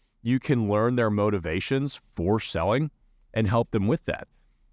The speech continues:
If one of them is, "Oh, I don't know what I'm gonna do with it, but, you know, I, I don't wanna have to pay any taxes," great. There's, there's your in right there to negotiate seller financing,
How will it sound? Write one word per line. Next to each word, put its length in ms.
If 220
one 160
of 100
them 140
is, 300
"Oh, 160
I 100
don't 160
know 160
what 220
I'm 80
gonna 120
do 220
with 180
it, 220
but, 480
you 100
know, 140
I, 320
I 100
don't 120
wanna 160
have 220
to 80
pay 160
any 160
taxes," 640
great. 320
There's, 320
there's 300
your 100
in 140
right 180
there 180
to 60
negotiate 480
seller 240
financing, 600